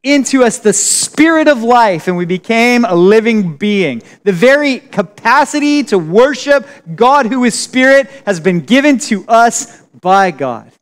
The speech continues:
so that we can worship him in, in that, um, we can have relationship with him in that realm of spirit. Ah. And while this is being said, she slowly begins to remember,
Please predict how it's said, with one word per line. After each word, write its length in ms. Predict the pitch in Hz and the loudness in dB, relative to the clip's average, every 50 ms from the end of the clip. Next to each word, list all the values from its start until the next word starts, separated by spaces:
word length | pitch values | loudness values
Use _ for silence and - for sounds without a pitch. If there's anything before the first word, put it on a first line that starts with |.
| _ _ _ _ | _ _ _ _
so 180 | _ - - 170 | _ -6 -4 -2
that 180 | 151 151 139 147 | -2 -2 -2 -2
we 180 | 147 185 196 | -4 -4 -4
can 260 | 190 - 185 151 139 | -2 -4 -6 -4 -4
worship 400 | 135 147 170 175 165 - 175 156 | -2 -2 -2 -2 -2 -6 -8 -8
him 300 | - 151 147 139 135 127 - _ _ _ _ _ _ | -8 -8 -6 -6 -6 -8 -10 _ _ _ _ _ _
in, 280 | - 156 156 147 143 151 | -8 -6 -4 -4 -6 -6
in 260 | - 170 151 151 143 | -8 -8 -6 -4 -2
that, 420 | 135 147 147 147 147 147 - _ - | 0 2 2 2 0 -2 -6 _ -14
um, 480 | 147 139 135 127 117 110 110 107 107 _ _ _ _ _ _ _ _ _ _ _ - | -10 -8 -8 -8 -8 -8 -10 -12 -14 _ _ _ _ _ _ _ _ _ _ _ -16
we 80 | 156 | -8
can 120 | 160 180 175 | -4 -2 -2
have 100 | 160 143 | -2 -2
relationship 720 | 147 135 135 147 170 190 185 - - 170 - 165 156 - | -4 -2 0 0 0 0 0 -4 -8 -10 -8 -8 -8 -6
with 140 | 151 143 - | -8 -10 -8
him 180 | 156 147 143 | -8 -8 -8
in 140 | 143 143 143 | -6 -6 -4
that 180 | 143 139 120 123 | -4 -4 -4 -4
realm 260 | 135 147 151 147 139 | -4 -4 -4 -4 -6
of 80 | 127 - | -8 -10
spirit. 540 | - - _ - 139 131 120 110 113 - _ _ _ _ _ _ _ _ _ _ _ _ _ _ _ _ _ _ _ _ _ _ _ _ _ _ _ _ _ _ _ _ _ _ _ _ _ _ _ - | -12 -14 _ -10 -10 -8 -8 -10 -14 -18 _ _ _ _ _ _ _ _ _ _ _ _ _ _ _ _ _ _ _ _ _ _ _ _ _ _ _ _ _ _ _ _ _ _ _ _ _ _ _ -8
Ah. 460 | 180 185 180 160 143 131 120 98 - - - - - - - - - _ _ _ _ _ _ _ _ _ _ _ _ _ _ _ _ _ _ _ _ _ _ _ _ _ - | -4 -2 -2 -2 -2 -4 -8 -12 -18 -20 -20 -20 -20 -20 -20 -20 -20 _ _ _ _ _ _ _ _ _ _ _ _ _ _ _ _ _ _ _ _ _ _ _ _ _ -12
And 120 | 160 160 151 | -8 -6 -2
while 220 | 165 190 202 233 | 0 2 2 2
this 180 | 233 233 - 214 | 0 -2 -4 -4
is 120 | 190 160 | -6 -2
being 180 | 196 214 190 170 | -2 -2 -2 -2
said, 360 | - - 208 202 180 165 165 | -2 0 0 2 2 0 -2
she 420 | - - 180 170 160 151 147 139 | -6 -8 -6 -4 -4 -4 -4 -6
slowly 680 | 131 - - - - - 180 202 214 214 208 170 151 | -8 -12 -16 -16 -12 -6 -4 -2 0 0 0 -2 -4
begins 480 | 139 131 - - 151 135 160 170 170 - | -6 -8 -12 -14 -10 -8 -6 -6 -8 -8
to 80 | - 156 | -10 -8
remember, 600 | 143 139 139 151 165 170 143 127 120 117 107 98 | -8 -6 -4 -4 -4 -4 -4 -6 -6 -6 -8 -12